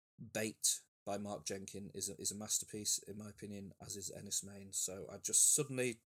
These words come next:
yesterday, discovered this guy. Not discovered, 'cause loads of other people know about him, I'm the first person. But, like,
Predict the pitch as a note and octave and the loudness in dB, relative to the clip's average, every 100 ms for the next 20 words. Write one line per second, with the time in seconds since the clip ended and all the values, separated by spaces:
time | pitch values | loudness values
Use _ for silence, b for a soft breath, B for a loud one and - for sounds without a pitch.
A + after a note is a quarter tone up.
0 | - A#2+ - A#2 G#2+ G#2 G#2 - - - | -6 0 2 2 0 -2 -4 0 0 0
1 | F#2+ D#2 - B2 C3+ B2+ B2 b b b | -6 -2 -2 0 2 2 0 b b b
2 | b b - B2 G#2+ - G#2 G#2+ A2 A2 | b b -6 4 6 6 4 0 0 2
3 | G#2+ G2+ F#2+ G2 F#2+ G2+ G2 F#2 E2+ G2 | 2 0 -4 -6 -6 -4 -4 -4 -8 -8
4 | F#2+ - F#2+ F#2 - F#2 - G2 G#2 G2+ | -10 -8 -8 -8 -8 -8 -6 -4 -4 -4
5 | G2 | -4